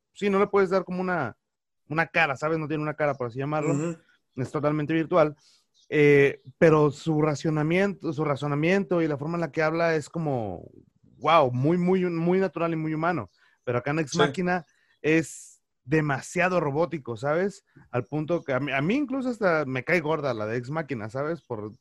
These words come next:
Speaker 1: precisamente por la forma en la que habla, güey. Es como, eh, siendo una inteligencia tan avanzada, güey,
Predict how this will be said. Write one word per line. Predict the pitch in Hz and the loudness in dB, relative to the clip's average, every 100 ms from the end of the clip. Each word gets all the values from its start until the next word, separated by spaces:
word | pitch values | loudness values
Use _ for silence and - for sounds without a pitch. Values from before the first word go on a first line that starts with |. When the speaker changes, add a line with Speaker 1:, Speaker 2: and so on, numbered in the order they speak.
| _ | _
Speaker 1:
precisamente | 113 110 139 131 131 | -10 -10 -8 -8 -6
por | 131 | -6
la | 110 | -6
forma | 104 117 120 | -8 -10 -8
en | |
la | 110 | -8
que | - | -6
habla, | 110 147 117 | -2 -2 -4
güey. | 90 80 98 _ _ _ _ _ | -8 -12 -18 _ _ _ _ _
Es | 117 - | -14 -8
como, | 143 127 110 | -4 -4 -4
eh, | 120 | -6
siendo | - 165 180 | -4 -2 0
una | 190 196 | 0 -2
inteligencia | 202 180 143 135 147 135 | -2 -4 -4 -4 -6 -8
tan | 147 131 | -6 -2
avanzada, | 110 107 - 151 151 139 | -2 -6 0 2 4 2
güey, | 123 127 | -2 -6